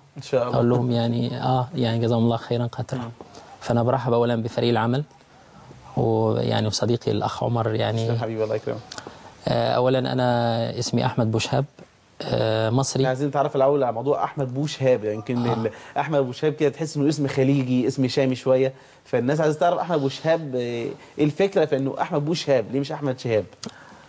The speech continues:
Speaker 2: والله هو أنا يعني هو دائمًا لكل،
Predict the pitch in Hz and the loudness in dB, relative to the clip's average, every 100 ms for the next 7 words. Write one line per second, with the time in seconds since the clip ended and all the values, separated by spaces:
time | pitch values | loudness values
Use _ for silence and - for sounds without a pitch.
0 | - 147 131 151 180 185 170 147 147 139 | -6 0 4 4 2 4 2 2 -2 -2
1 | 131 135 127 120 120 117 113 - - - | 0 0 2 2 2 0 -2 -6 -10 -4
2 | 131 135 135 160 156 156 165 143 120 117 | 2 4 4 2 0 -2 -2 -4 -2 -2
3 | 117 151 151 123 113 110 | 0 2 4 2 2 0